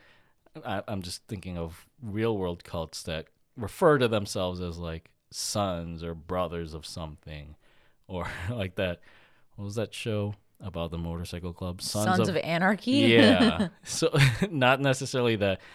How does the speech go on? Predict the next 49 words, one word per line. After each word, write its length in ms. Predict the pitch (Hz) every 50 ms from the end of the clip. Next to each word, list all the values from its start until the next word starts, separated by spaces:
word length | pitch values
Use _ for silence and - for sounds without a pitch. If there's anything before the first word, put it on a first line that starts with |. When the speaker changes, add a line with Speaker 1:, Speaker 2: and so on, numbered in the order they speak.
| - - -
Speaker 1:
they 80 | 107
didn't 140 | 123 123 123
have 140 | 131 120 -
to 80 | - 110
make 200 | 104 104 95 -
them 200 | 95 90 87 82
blood 260 | 87 107 117 131 135
related, 600 | 143 143 143 147 143 151 151 160 151 139 113 -
but 280 | - 92 92 90 85 - -
almost 380 | 95 92 92 98 95 90 - - -
establish 580 | 113 - - - - 90 87 82 80 90 - -
this 240 | - 90 85 85 -
sort 280 | - - 90 85 82
of 120 | 85 85 - - _ _ _ _ _ _ -
cult 300 | - - 101 98 - -
like 500 | 87 82 80 80 78 78 - - _ _ _ _ _ _ _ _ _ -
status 520 | - - - 90 82 80 76 76 - -
with 160 | 80 80 - -
the 80 | 85
Speaker 2:
He's 180 | 156 220 208 175
their 140 | 190 175 170
Speaker 1:
group. 100 | - -
Speaker 2:
followers, 640 | 165 143 139 143 147 147 147 156 160 165 175 165 -
essentially. 720 | 175 - - 175 175 175 - - 175 175 175 180 185 180 -
Speaker 1:
Yeah, 320 | 131 135 117 95 82 80 - -
and 100 | 143 165
that 120 | 190 214
could 160 | - 240 202 -
kind 180 | 208 190 185 185
of 80 | 175
fit 240 | - - 175 165 156
in 200 | 160 156 151 147
with, 340 | 139 135 135 135 - - - _ _ _ _ _ -
you 100 | 117 113
know, 100 | 101 101
Pucci 540 | 101 - - - 135 127 - - - 117 101
being 220 | 95 110 110 110
a 60 | 107 98
religious 500 | 95 95 90 90 92 - 123 123 - -
figure, 520 | - 78 76 76 78 76 80 82 82 82 - -
could 180 | - 87 - -
kind 280 | - - 85 85 85 82
of 100 | 82 -
go 220 | - 85 82 82
in 80 | 80 82
that 280 | 82 78 73 - -
same 300 | - - 87 80 76 76
vein, 360 | 76 85 85 80 80 78 78 73
but 240 | 78 80 82 80